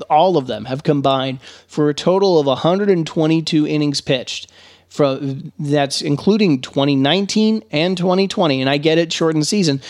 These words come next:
but you're also talking all of twenty nineteen too, a full season. Not only Kluber has pitched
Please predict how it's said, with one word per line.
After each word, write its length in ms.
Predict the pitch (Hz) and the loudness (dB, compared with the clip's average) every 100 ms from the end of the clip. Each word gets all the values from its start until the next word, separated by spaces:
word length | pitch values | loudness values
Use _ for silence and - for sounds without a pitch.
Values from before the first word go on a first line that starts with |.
| - | -6
but 100 | - | -2
you're 140 | 147 160 | 0 0
also 400 | - 240 - 339 | 0 0 2 0
talking 400 | - 254 214 196 | 2 0 2 0
all 260 | 175 165 170 | 2 2 2
of 100 | 151 | 0
twenty 360 | - 151 147 | -2 0 2
nineteen 600 | 135 131 143 147 139 131 | 2 2 0 -2 -4 -6
too, 260 | 117 151 131 113 | -4 -2 -2 -4
a 60 | |
full 320 | 107 - 147 | -8 -2 -2
season. 400 | 143 - 123 - - _ - - - _ | -2 -4 -4 -6 -10 _ -20 -20 -20 _
Not 320 | 139 147 147 143 147 143 | -2 0 0 -2 -4 0
only 440 | 151 175 226 247 208 | 2 2 2 0 -2
Kluber 720 | - 180 226 180 123 123 220 _ _ _ _ _ - | -2 0 2 2 0 -2 -8 _ _ _ _ _ -8
has 380 | - 151 147 139 | -2 2 0 -2
pitched 420 | - 156 147 - | -2 -2 -2 -6